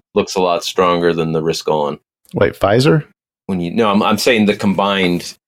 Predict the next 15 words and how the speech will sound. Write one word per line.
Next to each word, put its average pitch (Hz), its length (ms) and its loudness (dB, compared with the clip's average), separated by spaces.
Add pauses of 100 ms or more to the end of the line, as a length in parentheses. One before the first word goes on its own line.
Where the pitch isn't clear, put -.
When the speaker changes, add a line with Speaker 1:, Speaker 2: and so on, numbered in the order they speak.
(100)
Speaker 1:
energy, 85 720 0
Speaker 2:
Oh, - 60 0
oh, 90 420 2
oh, - 20 2
Speaker 1:
healthcare, - 400 2
Speaker 2:
gotcha. 87 260 2
Speaker 1:
con-, - 300 0
Speaker 2:
Yeah. 101 100 4
Speaker 1:
consumer 95 340 2
staples 78 640 -2 (360)
sector - 600 -2 (220)
chart 73 360 -2
that 76 100 -2
I 76 80 -2
have. 76 320 -2